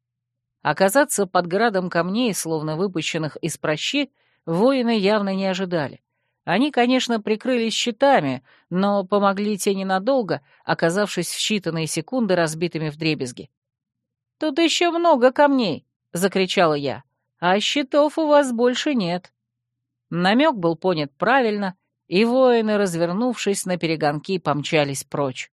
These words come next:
Проследив за их отступлением, я вновь поспешила к тронному залу.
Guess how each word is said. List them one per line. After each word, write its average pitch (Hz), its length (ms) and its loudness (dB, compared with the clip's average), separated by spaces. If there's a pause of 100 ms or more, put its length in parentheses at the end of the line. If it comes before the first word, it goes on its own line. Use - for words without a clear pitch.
(800)
Проследив 240 580 0
за 175 140 0
их 170 160 -2
отступлением, 262 800 -2 (260)
я 190 220 4
вновь 247 300 -2
поспешила 208 560 -2
к - 80 -20
тронному 180 440 -2
залу. 139 380 -4